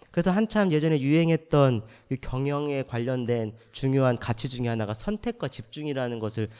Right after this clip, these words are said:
굉장히 유행했던 적이 있어요. 무엇에 내가 선-, 무엇을 집중하고 무엇을 선택할 것인가.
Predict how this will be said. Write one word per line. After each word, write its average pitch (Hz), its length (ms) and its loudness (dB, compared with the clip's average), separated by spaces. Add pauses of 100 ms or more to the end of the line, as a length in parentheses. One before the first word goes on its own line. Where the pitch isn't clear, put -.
(160)
굉장히 123 440 2
유행했던 127 480 0
적이 98 220 -4
있어요. 78 280 -10 (640)
무엇에 143 420 4
내가 123 180 4
선-, 147 200 2 (140)
무엇을 143 460 6
집중하고 127 720 2 (180)
무엇을 127 420 4
선택할 127 400 -2
것인가. 92 480 -8